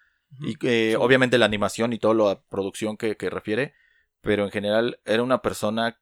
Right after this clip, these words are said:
Speaker 2: que estaba dedicado a eso, o sea, el básquetbol era su vida. Este,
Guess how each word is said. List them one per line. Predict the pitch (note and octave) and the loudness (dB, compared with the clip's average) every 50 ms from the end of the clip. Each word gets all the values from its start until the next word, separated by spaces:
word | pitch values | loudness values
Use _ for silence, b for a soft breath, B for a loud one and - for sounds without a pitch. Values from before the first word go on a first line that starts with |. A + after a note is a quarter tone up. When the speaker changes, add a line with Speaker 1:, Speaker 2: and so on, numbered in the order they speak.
| _ - | _ -14
Speaker 2:
que | - | -12
estaba | F#2 - - G#2 G#2+ A2 | -10 -4 0 0 2 2
dedicado | A2 G2+ F#2 F2 - G#2 G2+ G2+ F#2+ F#2+ | 0 -2 -6 -6 -6 -4 -2 -2 -2 -2
a | F#2+ | -4
eso, | G2+ - - F#2+ | -4 -6 -8 -8
o | G2 | -4
sea, | G2 F#2+ F#2+ | -2 0 0
el | G2+ G2+ | 0 2
básquetbol | F#2+ G#2 G#2+ - A2+ G2+ G#2 G#2 | 2 2 2 0 -2 -2 0 2
era | G#2+ G#2+ | 2 2
su | G2+ - F2 | 0 0 -4
vida. | F#2+ G2 F#2 D2 - _ _ _ _ _ _ _ _ _ _ | -6 -6 -6 -6 -8 _ _ _ _ _ _ _ _ _ _
Este, | - F#2+ F#2 F2+ - - - - _ - G#2+ G2 F#2+ F#2 F#2 F#2 F#2 F#2 F#2 F#2 F2+ F#2 F2+ F2+ F2 - | -6 -4 -4 -4 -6 -10 -14 -16 _ -8 -6 -6 -4 -4 -6 -6 -6 -6 -6 -6 -6 -6 -8 -8 -10 -12